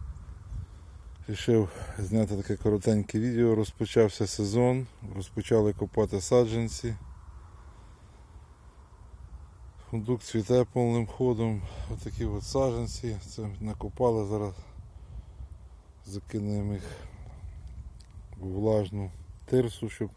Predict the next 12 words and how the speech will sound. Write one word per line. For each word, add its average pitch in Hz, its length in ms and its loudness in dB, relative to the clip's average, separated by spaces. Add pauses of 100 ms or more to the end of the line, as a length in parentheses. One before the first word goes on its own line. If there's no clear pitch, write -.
(600)
Корінь 107 320 2
не 104 80 2
пересихав. 104 580 -2
Ми 101 100 0
не 101 80 0
накопуємо 107 540 0
багато, 101 420 -2
накопали 101 520 0
трохи, 104 340 -4
закинули, 92 540 -4
накопали, 98 520 -4
закинули. 90 480 -8